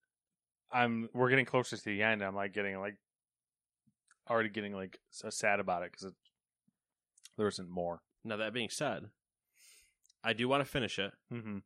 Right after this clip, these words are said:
Speaker 2: and then try the survival thing.
Speaker 1: Uh, like the wave combat thing?
Speaker 2: Yeah. 'Cause I'm curious, is that just like D-Day waves where we get to just sit in bunkers and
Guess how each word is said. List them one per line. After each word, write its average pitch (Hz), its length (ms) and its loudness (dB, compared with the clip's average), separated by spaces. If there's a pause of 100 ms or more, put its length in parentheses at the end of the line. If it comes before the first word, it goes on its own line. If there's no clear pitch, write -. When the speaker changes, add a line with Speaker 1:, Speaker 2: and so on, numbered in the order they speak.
(440)
Speaker 2:
and 107 120 -6
then 113 100 -2
try 120 180 -4
the 98 100 -6
survival 95 460 -2
thing. - 220 -16 (760)
Speaker 1:
Uh, 107 200 8
like 101 180 2
the 101 80 0
wave 98 300 2
combat 135 360 0
thing? 107 80 2
Speaker 2:
Yeah. 95 360 0 (840)
'Cause - 100 -6
I'm 104 80 -4
curious, 127 540 0
is 104 140 -8
that 107 200 0
just 104 160 -8
like 98 180 -2
D-Day 107 280 0
waves 117 440 -2 (140)
where 101 140 -4
we 98 120 -2
get 98 120 -8
to 101 80 -14
just 98 260 -6
sit 104 180 -2
in 101 160 -10
bunkers 98 500 -4
and 87 280 -8